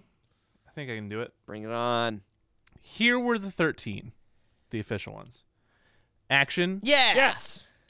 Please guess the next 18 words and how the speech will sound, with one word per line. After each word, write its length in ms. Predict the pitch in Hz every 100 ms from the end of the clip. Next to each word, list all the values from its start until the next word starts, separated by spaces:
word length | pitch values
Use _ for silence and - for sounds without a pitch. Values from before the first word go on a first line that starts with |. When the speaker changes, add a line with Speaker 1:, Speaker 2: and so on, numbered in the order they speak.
| _ _
Speaker 1:
Adventure. 600 | 123 131 156 147 - 107 120
Speaker 3:
Yeah. 560 | 277 277 254 202 139 123 _ _ _ _ _ _ _ 113 104
Speaker 1:
Gadgets. 920 | - 127 139 143 107 107 - - - -
Speaker 2:
Oh, 520 | 110 160 127 107 107
yeah. 560 | 113 175 262 262 233 196
Speaker 3:
Weird. 200 | 170 170 _ _ _ _ _ _ _ _ -
Speaker 1:
Idle. 460 | 120 127 131 185 - _ _ _ _ _ -
Speaker 2:
Mm. 360 | 101 95 95 - _ _ _
Speaker 3:
Oh, 160 | 220 208
okay, 180 | 185 180
so 60 |
that's 160 | 220 220
like 140 | 185 -
clicker. 320 | 120 - 123 _ _ _ _
Speaker 1:
Yeah. 220 | - 50 - _ _ _ _
Puzzles. 680 | - 143 131 190 269 - - _ _ _ -
Speaker 3:
Yeah. 500 | 349 349 202 139 277
Speaker 2:
Yeah. 240 | 156